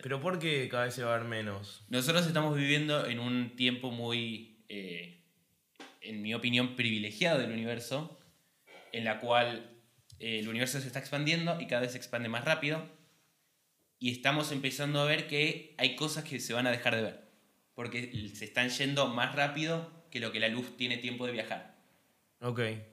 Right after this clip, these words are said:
Speaker 2: Entonces va a haber un punto donde vamos a ver cada vez menos y menos galaxias. Estoy hablando a escalas, eh, cósmicas, nada de lo que nosotros vamos a poder ver
Speaker 1: Claro,
Speaker 2: en
Speaker 1: no,
Speaker 2: nuestra vida.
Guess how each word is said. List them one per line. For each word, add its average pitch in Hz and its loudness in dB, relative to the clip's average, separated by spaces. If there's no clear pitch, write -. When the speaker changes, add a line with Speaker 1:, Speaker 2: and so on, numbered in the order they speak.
Speaker 2:
Entonces 180 0
va 156 0
a 135 4
haber 135 4
un 139 -2
punto 160 -2
donde 139 0
vamos 131 4
a 127 2
ver 131 4
cada 127 6
vez 120 2
menos 135 4
y 127 -2
menos 131 2
galaxias. 160 2
Estoy 110 0
hablando 117 6
a 98 6
escalas, 104 0
eh, 90 -10
cósmicas, 117 -4
nada 107 0
de 107 -2
lo 104 -4
que 98 -10
nosotros 110 -4
vamos 101 -4
a 95 -8
poder 101 -2
ver 107 2
Speaker 1:
Claro, 135 8
Speaker 2:
en 131 6
Speaker 1:
no, 143 6
Speaker 2:
nuestra 135 8
vida. 190 8